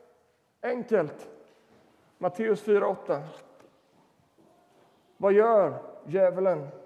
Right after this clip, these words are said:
Jo, han erbjuder en genväg.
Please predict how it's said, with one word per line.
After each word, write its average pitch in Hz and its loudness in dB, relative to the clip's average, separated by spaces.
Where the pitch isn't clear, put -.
Jo, 180 4
han 196 2
erbjuder 202 4
en 160 -2
genväg. 139 -6